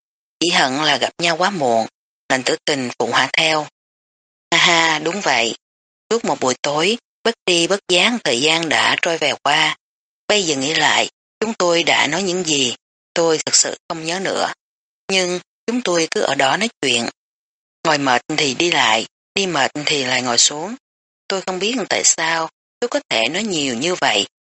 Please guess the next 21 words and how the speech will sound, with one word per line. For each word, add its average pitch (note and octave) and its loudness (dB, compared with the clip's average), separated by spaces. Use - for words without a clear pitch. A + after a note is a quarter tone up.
với G#3+ 2
một F#3 -2
người D3+ 0
đàn B2+ -2
ông E3+ 0
gần C3 -2
như E3 2
là D3 2
xa E3 2
lạ. B2 0
Có G#3+ 2
lẽ D3 2
là D3 2
đã B2 2
lâu E3+ 0
không F3 -2
nói G#3 -2
chuyện A2 -2
với F3 2
người D3+ 0
khác." D#3 2